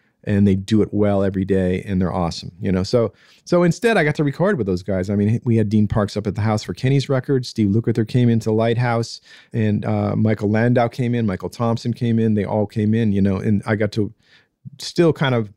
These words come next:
experience what they do at their level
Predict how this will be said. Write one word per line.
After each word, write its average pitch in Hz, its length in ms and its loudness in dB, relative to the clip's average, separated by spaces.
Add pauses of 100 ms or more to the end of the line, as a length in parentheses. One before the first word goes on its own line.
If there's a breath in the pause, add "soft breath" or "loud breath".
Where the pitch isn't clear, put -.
experience 151 480 -2
what 113 140 -2
they 107 120 0
do 113 460 2 (180)
at 110 220 -2
their 139 160 2
level 104 380 0